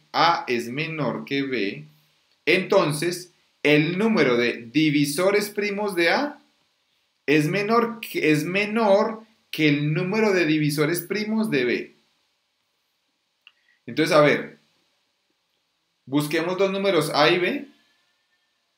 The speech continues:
que en el cual A sea menor que B, y miramos cuántos divisores primos tiene cada uno, ¿sí?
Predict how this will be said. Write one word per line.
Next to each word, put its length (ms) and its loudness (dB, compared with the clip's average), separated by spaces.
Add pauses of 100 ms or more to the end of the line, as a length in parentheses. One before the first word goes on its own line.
(540)
que 380 0
en 80 2
el 160 0
cual 360 2
A 220 4
sea 240 -2
menor 260 -4
que 120 -4
B, 320 -4
y 100 -6
miramos 480 0
cuántos 400 -6
divisores 440 -4
primos 360 -6
tiene 240 -6
cada 240 -4
uno, 320 -6
¿sí? 340 -12